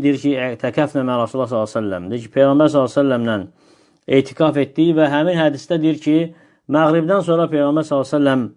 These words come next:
etikafına girdi. Və bəzi rəvayətlərdə gəlib ki, Peyğəmbər sallallahu əleyhi və səlləm Ramazanın ilk on günündə etikaf edib.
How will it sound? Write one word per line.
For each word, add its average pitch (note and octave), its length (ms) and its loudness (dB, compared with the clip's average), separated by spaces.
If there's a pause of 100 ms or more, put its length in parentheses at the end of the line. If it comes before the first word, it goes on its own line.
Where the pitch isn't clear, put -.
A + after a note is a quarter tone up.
(480)
etikafına C3 560 -2
girdi. F#2 360 -6 (500)
Və D3 120 0
bəzi G#3+ 300 4
rəvayətlərdə F3+ 680 2
gəlib E3 280 0
ki, E3 120 -6
Peyğəmbər D#3+ 420 -2
sallallahu D#3+ 220 -2
əleyhi F3 80 -2
və F3 60 0
səlləm D#3 240 0 (520)
Ramazanın E3 720 2 (340)
ilk G3 260 -2
on F3 200 0
günündə D#3 460 0
etikaf D3+ 340 -2
edib. F#2+ 220 -6